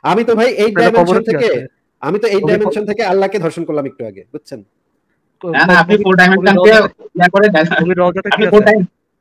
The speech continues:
Speaker 3: eighth ডাইমেনশনে যাইতে
Speaker 2: ভাই।
Speaker 3: পারবেন না তো। eighth ডাইমেনশনে যাইতে হলে আপনি ছোট হয়ে যেতে পারবেন।
Speaker 2: ইসলাম ভাই,
Speaker 1: না,
Speaker 2: নবী
Speaker 1: আমি
Speaker 2: রওজাতে,
Speaker 1: তো
Speaker 2: রওজাতে কি আছে এখন? রওজাতে কি আছে?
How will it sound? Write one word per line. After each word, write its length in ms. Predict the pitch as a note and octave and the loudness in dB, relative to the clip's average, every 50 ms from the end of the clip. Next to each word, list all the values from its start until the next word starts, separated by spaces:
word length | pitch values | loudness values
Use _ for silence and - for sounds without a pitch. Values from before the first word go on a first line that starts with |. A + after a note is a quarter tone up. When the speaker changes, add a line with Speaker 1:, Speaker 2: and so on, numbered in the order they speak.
| _ _ - | _ _ -4
Speaker 3:
eighth 160 | E3+ G3+ F#3 | -2 0 2
ডাইমেনশনে 360 | A3 A3+ A3 G#3 A#3 A#3 A#3+ | 2 2 2 2 2 2 2
যাইতে 200 | A3+ G3+ - A3+ | 2 2 2 2
Speaker 2:
ভাই। 40 | - | 2
Speaker 3:
পারবেন 200 | A#3 A#3 A#3 A#3+ | 2 2 2 0
না 100 | A#3 G#3+ | 0 -2
তো। 180 | - D3+ D3 | 0 0 0
eighth 140 | D3+ F#3+ F#3+ | 0 2 2
ডাইমেনশনে 460 | F3+ G#3+ G#3+ A3 A3 G#3+ A3 G#3+ A#3 A3+ | 2 2 4 4 2 2 2 2 2 2
যাইতে 220 | G#3 F#3+ F#3+ G#3 | 2 0 0 0
হলে 120 | G#3+ A3 G#3 | 0 0 0
আপনি 120 | G#3+ A3 | -2 -2
ছোট 160 | - F3 D#3+ | -4 -2 0
হয়ে 100 | F#3 G3+ | 0 0
যেতে 180 | G#3 G3 - F3 | 0 0 -4 -4
পারবেন। 280 | F3 D#3 - - E3+ | -6 -6 -6 -6 -12
Speaker 2:
ইসলাম 200 | E3+ - - F#3 | -14 -12 -10 -6
ভাই, 180 | F#3+ F#3 D3 A2+ _ _ _ - C#3 | -6 -6 -6 -8 _ _ _ -12 -10
Speaker 1:
না, 100 | D3 C#3+ C#3 | -10 -10 -10
Speaker 2:
নবী 280 | - - D3+ D#3 E3+ F3 | -10 -8 -8 -4 -4 -2
Speaker 1:
আমি 20 | |
Speaker 2:
রওজাতে, 520 | E3+ E3 E3 D#3+ E3+ F3+ F3 G#3+ F#3 B2+ | -2 -2 -2 -2 -2 -4 -4 -4 -8 -8
Speaker 1:
তো 180 | A2 - C#3 D3+ | -10 -12 -8 -6
Speaker 2:
রওজাতে 280 | D#3 D#3+ F3 E3+ F#3+ F#3+ | -6 -4 -4 -6 -8 -8
কি 140 | F#3+ F#3+ | -8 -8
আছে 180 | E3+ D3 - C#3 | -10 -10 -10 -16
এখন? 200 | A#2 A#2 - A#2 A2 _ _ _ _ _ _ _ _ _ _ _ _ _ _ _ _ _ _ _ _ _ _ _ _ _ _ _ _ _ _ _ _ _ _ _ _ C#3 | -18 -18 -20 -20 _ _ _ _ _ _ _ _ _ _ _ _ _ _ _ _ _ _ _ _ _ _ _ _ _ _ _ _ _ _ _ _ _ _ _ _ _ -6
রওজাতে 460 | C#3+ D3 D3+ D#3 E3+ - F3 - F#3 | -4 -4 -2 -4 -4 -6 -6 -12 -12
কি 140 | F3+ F#3+ F3+ | -10 -10 -10
আছে? 260 | D#3 - C3+ A#2 | -10 -10 -14 -20